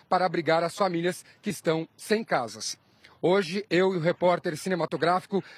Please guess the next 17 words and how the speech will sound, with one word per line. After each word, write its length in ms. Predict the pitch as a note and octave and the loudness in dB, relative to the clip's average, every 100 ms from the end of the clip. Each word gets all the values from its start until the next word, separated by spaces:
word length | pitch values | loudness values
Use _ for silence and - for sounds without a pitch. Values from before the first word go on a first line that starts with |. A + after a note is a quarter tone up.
| - | -2
Cleiton 420 | F#3 F#3 F#3 F3+ | 2 2 0 -2
Oliveira 520 | F3+ E3 B2 F3+ F#3+ - - - | 0 -2 0 0 0 -2 -10 -8
visitamos 760 | F3 F3 G#3+ G#3 G3+ G3+ F#3+ - | -4 -4 0 2 2 0 -6 -2
essas 260 | F3 - B2+ | -2 -2 -4
regiões 560 | F3 B2 E3+ F3+ - - - | -4 -2 -2 -2 -4 -14 -8
que 120 | - | -6
foram 340 | - F#3+ F#3 F#3+ | 0 2 2 0
afetadas 720 | F#3+ A3+ G#3 F3+ C#3 C3 - - - | -2 -2 0 0 -2 -10 -16 -20 -8
pelo, 480 | - F3 F3+ F3+ F3+ - | -2 0 0 -2 -4 -6
pelo 160 | F#3+ F3+ | -6 -4
incêndio 400 | F3+ F#3 F3 E3 | -4 -4 -4 -6
florestal. 500 | - F3 E3 - A2+ _ _ _ C3+ _ _ _ _ _ _ _ _ _ | -6 -6 -6 -8 -10 _ _ _ _ _ _ _ _ _ _ _ _ _
Por 160 | F#3 F#3+ | -4 0
onde 340 | G#3 B3+ F#3 | 0 -2 -4
o 60 | A3 | -6
fogo 500 | - G3+ G#3+ G#3+ F#3+ | -4 0 2 2 -2
passou, 640 | - G#3+ - G3+ G3 G#3+ | 2 2 2 0 2 0